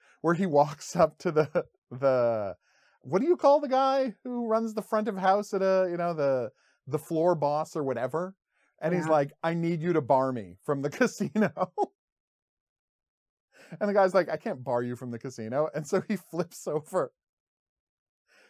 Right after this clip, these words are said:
Speaker 1: the domino <laughs> table.
Speaker 2: Yeah.
Speaker 1: He's like, "Okay, you're barred from the casino." <laughs> Such
Speaker 2: But
Speaker 1: a
Speaker 2: he'll
Speaker 1: nice
Speaker 2: just
Speaker 1: little
Speaker 2: find
Speaker 1: moment.
Speaker 2: someplace else to
Speaker 1: Of course
Speaker 2: gamble.
Speaker 1: he will. He's,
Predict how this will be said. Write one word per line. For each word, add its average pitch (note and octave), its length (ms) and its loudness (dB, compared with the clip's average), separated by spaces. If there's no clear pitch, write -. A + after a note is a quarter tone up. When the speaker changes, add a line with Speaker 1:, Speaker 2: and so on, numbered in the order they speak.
Speaker 1:
the C3+ 160 -4
domino D3+ 540 2
<laughs> - 240 -4
table. D3 600 -2
Speaker 2:
Yeah. D3+ 200 -10
Speaker 1:
He's - 100 -18
like, E3 240 4
"Okay, F#3 260 2
you're C#3+ 140 0
barred C#3+ 260 4
from D3+ 140 -6
the D3 80 -4
casino." D#3+ 800 -6
<laughs> C#3 100 -12
Such - 180 -4
Speaker 2:
But C#4 80 8
Speaker 1:
a G3+ 60 6
Speaker 2:
he'll A#3 100 10
Speaker 1:
nice C#3 120 -2
Speaker 2:
just F#3+ 80 0
Speaker 1:
little C3+ 140 -6
Speaker 2:
find G3 180 -2
Speaker 1:
moment. F#3+ 120 -8
Speaker 2:
someplace F#3 400 -4
else F3 240 -2
to D#3+ 80 -8
Speaker 1:
Of C#3 180 -6
course A4+ 280 2
Speaker 2:
gamble. A4 40 -6
Speaker 1:
he G4+ 60 0
will. B2+ 440 0
He's, A3+ 320 -8